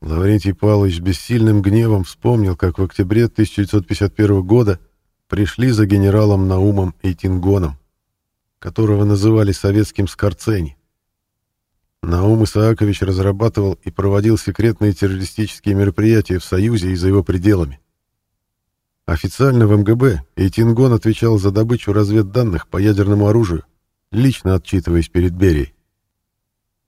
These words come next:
В его подчинении находилась и лаборатория Икс, которую Рюмин накрыл сразу же после ареста генерала.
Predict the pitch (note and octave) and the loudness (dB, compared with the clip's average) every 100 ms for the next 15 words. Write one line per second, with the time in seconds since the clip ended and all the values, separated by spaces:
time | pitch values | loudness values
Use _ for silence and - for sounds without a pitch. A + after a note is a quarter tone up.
0 | - D#2 F2+ F#2+ A2 B2 - A#2 A#2 B2 | -14 -6 -2 0 0 -2 -2 2 4 4
1 | A#2+ A#2 G#2+ A#2 A2+ A2 A2 A2+ A#2 G#2+ | 2 0 2 2 2 0 2 2 2 2
2 | A2 A#2 G#2 G#2+ - _ _ _ _ - | 2 4 2 -2 -10 _ _ _ _ -8
3 | F2+ G#2 G2 G#2 G#2 G#2+ G2+ G2+ - G#2+ | -6 -2 2 4 4 4 4 2 0 -2
4 | G2+ - A2+ F#2 F2 E2 F2+ - F#2 F2+ | -2 0 0 0 -2 -2 -4 0 0 0
5 | - E2 F#2 F2+ E2 | -2 -2 0 0 -2